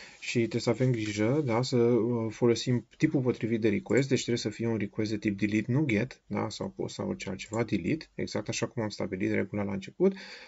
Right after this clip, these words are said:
uh, H T T P localhost trei mii slash A P I slash books și, uh, să avem grijă să menționăm și I D-ul, uh, cărții pe care vrem să o ștergem.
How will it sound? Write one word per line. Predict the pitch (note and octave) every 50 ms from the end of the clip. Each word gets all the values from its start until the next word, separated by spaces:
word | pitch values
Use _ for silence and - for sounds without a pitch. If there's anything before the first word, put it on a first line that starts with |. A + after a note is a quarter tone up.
| - - - - _ _
uh, | - C3
H | C3 B2+ C3 C3 B2+ C3 D#3 D#3 -
T | - D3
T | E3
P | C3+ -
localhost | C#3+ C3+ C3+ B2+ - C3 A#2 A#2+ C3 B2 -
trei | - A2+ G#2+ A2
mii | A2+ C#3 D#3+ E3 D#3+
slash | C#3 C#3 D#3+ E3+ - -
A | C#3+ B2 -
P | B2+ C3 C3+ C#3 C#3+ C#3+
I |
slash | C3+ C3+ - C3 B2+ A2+
books | A2 G#2+ B2+ D3+ D#3+ D#3+ - - - - - - - - -
și, | - - - - - D#3 D#3 E3+ F#3+ F#3+ G3 - -
uh, | - C#3 C3+ B2+
să | B2+ -
avem | C3+ B2 C3 C3
grijă | B2 B2 B2 A#2
să | B2 A#2
menționăm | A#2 A2+ G#2+ - A#2 A#2+
și | B2 - A#2+
I | A2+ G#2+
D-ul, | G#2 A2+ A2+ A2 A2 A2+ A#2 - - - - - - _ _
uh, | - - A2+ A2 G#2+ G#2+ G#2 G#2 G#2 G#2 G#2 A2 A2 G2 - - - - A#2+ A#2+ A2 - -
cărții | - A#2 G2+ - -
pe | - G2+
care | G2 - G#2 G#2
vrem | G2+ G#2 G#2+
să | G2 - -
o |
ștergem. | - - - - - - - - C2